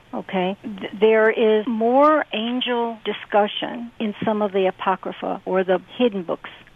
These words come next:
that were decided to be removed from the Bible by different things, like James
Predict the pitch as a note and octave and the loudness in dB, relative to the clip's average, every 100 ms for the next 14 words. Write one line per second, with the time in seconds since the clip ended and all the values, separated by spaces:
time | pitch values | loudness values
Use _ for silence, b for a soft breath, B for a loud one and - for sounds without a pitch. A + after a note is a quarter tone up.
0 | F#3+ E3+ F#3 F3+ - F3+ F3+ F3 E3+ F3+ | -10 0 2 2 0 -2 0 2 0 -4
1 | - F3 G3+ G3+ - D#3+ D3+ - G#3+ C#4+ | -14 -2 -2 -2 -2 0 0 0 -2 -2
2 | - - F#3+ F#3 F3 E3+ E3+ E3 E3 - | -6 -10 -2 0 0 0 0 -2 -4 -4
3 | G3+ G3 F#3 D#3 D#3 D3+ E3 F#3 G#3 - | -4 -2 -2 2 2 2 0 -2 -2 0
4 | F3 E3+ E3 - E3 E3 - D#3 - - | 0 2 -4 -6 -8 -8 -8 -6 -6 -2
5 | D#3+ F3+ F3 | 0 0 -6